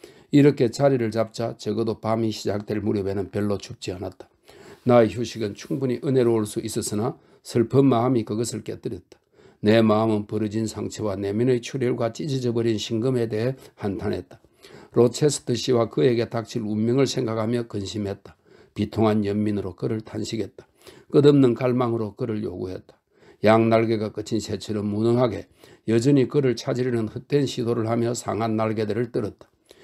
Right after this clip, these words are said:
이런 생각에 고문에 지쳐 나는 무릎을 꿇고 일어나 앉았다. 밤이 찾아왔고 행성들이 떠올랐다. 안전하고 적막한 밤이었다. 두려움이 함께하기에는 너무나 평온한 밤이었다. 우리는 하나님이 어디에나 게-, 어디에나 계심을 안다.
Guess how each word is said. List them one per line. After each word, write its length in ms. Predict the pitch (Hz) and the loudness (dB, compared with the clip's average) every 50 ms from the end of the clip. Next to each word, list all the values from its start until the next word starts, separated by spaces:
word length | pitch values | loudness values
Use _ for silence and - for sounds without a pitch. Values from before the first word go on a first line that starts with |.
| - - - _ _ | -20 -20 -20 _ _
이런 300 | 147 147 147 151 143 143 | 4 6 6 6 6 4
생각에 460 | 127 - 151 143 135 135 139 127 120 | 2 0 -2 0 2 2 2 2 0
고문에 400 | 113 - 123 127 131 127 120 113 | 0 0 0 0 2 2 2 2
지쳐 300 | 110 110 107 104 - - | 0 -2 -4 -6 -6 -6
나는 300 | 107 107 110 113 107 104 | -4 -2 -2 -2 -2 -2
무릎을 380 | 110 131 147 131 117 120 117 113 | -2 -2 -2 0 0 -2 -2 -2
꿇고 320 | - 98 - - - 113 | -4 -8 -8 -4 -4 -4
일어나 340 | - 127 117 113 104 101 113 | -2 -2 -2 -2 -2 -4 -4
앉았다. 400 | 113 107 101 92 92 - - - _ _ _ _ - - - - _ - | -4 -6 -6 -8 -12 -14 -20 -20 _ _ _ _ -20 -20 -20 -20 _ 0
밤이 340 | 104 107 107 113 110 104 107 | 2 4 4 4 4 2 0
찾아왔고 600 | - - 113 107 110 104 101 92 - - 110 - - | -4 -6 -4 -4 -2 -4 -4 -6 -8 -10 -12 -10 -6
행성들이 540 | - 107 - - 135 135 117 123 113 110 107 | -6 -6 -4 -2 -2 -2 -2 -2 -4 -4 -4
떠올랐다. 480 | - 107 107 117 - 98 - - - - - - _ _ - - - - - - _ | -4 -4 -2 -2 -2 -4 -4 -8 -16 -20 -20 -20 _ _ -20 -20 -20 -20 -20 -8 _
안전하고 540 | - 120 120 127 127 131 139 135 127 123 113 | 2 4 4 6 6 6 6 6 6 4 2
적막한 520 | - 131 123 123 127 123 113 123 117 110 | 0 -2 -2 0 0 -2 -2 -4 -6 -6
밤이었다. 560 | - 117 110 110 117 110 101 107 - - - _ _ _ _ _ _ _ _ _ _ _ _ _ _ _ _ _ _ _ _ _ - - - - _ _ _ | -4 -4 -2 -2 -2 -2 -4 -6 -10 -18 -20 _ _ _ _ _ _ _ _ _ _ _ _ _ _ _ _ _ _ _ _ _ -20 -20 -20 -20 _ _ _
두려움이 440 | 113 113 117 123 123 117 110 110 101 | 4 6 8 8 8 8 8 4 2
함께하기에는 840 | - 117 117 101 - 110 104 95 110 110 98 107 104 101 104 101 98 | 0 -4 -6 -4 -4 -6 -4 -2 -4 -4 -2 -4 -4 -4 -4 -6 -6
너무나 340 | 98 104 127 131 123 113 - | -6 -6 -6 -6 -6 -8 -10
평온한 460 | - - 110 107 110 120 123 120 110 | -10 -6 -4 -4 -2 -2 -2 -2 -4
밤이었다. 500 | 107 104 107 107 95 95 - _ - _ _ _ _ - - - - _ - | -4 -4 -4 -4 -6 -6 -10 _ -20 _ _ _ _ -20 -20 -20 -16 _ 2
우리는 360 | 117 131 139 139 131 120 110 | 4 6 8 6 6 4 4
하나님이 520 | - 151 151 139 135 131 120 113 113 110 104 | 2 0 2 2 2 2 2 0 0 -2 -2
어디에나 460 | 104 107 120 123 127 131 131 113 110 | -4 -4 -2 -2 -2 -2 -2 -4 -6
게-, 160 | - - - - | -8 -12 -8 -4
어디에나 480 | 117 107 110 120 131 139 139 131 113 | -2 -2 0 2 2 4 4 4 2
계심을 440 | - 107 101 101 - 120 120 131 127 | 0 -4 -6 -6 -6 -4 -4 -2 -2
안다. 320 | 98 101 95 95 107 90 | -4 -6 -6 -10 -10 -12